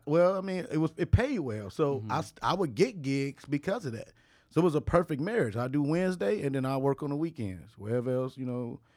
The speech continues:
Speaker 1: somebody had me working. So, and then Mary paid, paid me well. So, you know, it, that was,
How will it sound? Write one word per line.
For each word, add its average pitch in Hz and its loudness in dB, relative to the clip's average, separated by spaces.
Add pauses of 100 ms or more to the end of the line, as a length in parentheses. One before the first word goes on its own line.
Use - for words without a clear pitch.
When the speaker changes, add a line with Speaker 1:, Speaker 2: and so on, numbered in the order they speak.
(200)
Speaker 1:
somebody 123 -2
had 123 -2
me 123 -2
working. 135 -4
So, 104 -2 (520)
and 120 -2
then 131 0
Mary 156 2
paid, 156 0
paid 151 -2
me 131 -2
well. 107 0
So, 104 -2
you 107 -6
know, 98 -4 (1160)
it, - -10 (160)
that 175 4
was, 165 -6